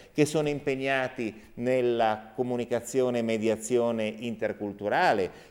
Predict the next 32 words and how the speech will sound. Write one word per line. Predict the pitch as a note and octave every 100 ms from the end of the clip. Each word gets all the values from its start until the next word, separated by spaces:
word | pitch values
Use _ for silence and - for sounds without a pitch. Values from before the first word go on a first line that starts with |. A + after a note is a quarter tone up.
| -
che | F3
propongono | F3+ F3 F3 G3+ G3+ F3+ F3 D#3+ D3+
ad | C#3+
esempio, | C3 B2 C#3+ C#3+ C3+ C3+ B2 A2 - -
eh, | A#2 A2+ A2+
comunicazione | C#3 C3 B2+ A#2+ A2+ - B2 A#2 A2
d'impresa | G#2 G#2 G#2 D3 G#3 F#3+ A2 G2+ F2+ - - - -
o | C#3 C3+ C3 B2 A#2+ A#2+
che | C#3 B2
comunicano, | B2+ B2 C3+ C3+ B2 A#2 G#2+ G2+ F#2+ - -
eh, | A2 G#2+ G2+ G2+ G2+
i | G2
bilanci | F#2 G2 G#2+ F#3+ F3+ - A2
o |
i | F#2+
bilanci, | G2 G2+ G2+ G2+ G2 - F#2+ - - -
eh, | G#2+ G#2+ G2+
sociali, | - G#2 - B2+ F3+ F3 A#2 G2 F#2+ F#2 F#2 F#2 F#2+
eh, | F#2+ F#2+ F#2+
di | G2+
un'impresa | G2+ G2 G2 G2+ G#2 F#2+ F#2+
o | F#2 F#2+
di | F2+
un | F#2+
ente, | B2+ F#3+ D#3+ A2 F#2+ F#2
la | G2+
comunicazione | C3+ C3+ C#3 C3+ B2 C3+ B2+
pubblica | B2 A3+ A#3 D3+ A#2+ A2+
di | G#2 A2+
un |
ente | A2+ A2 G#2+
pubblico, | - A3 D3+ A2+ G2+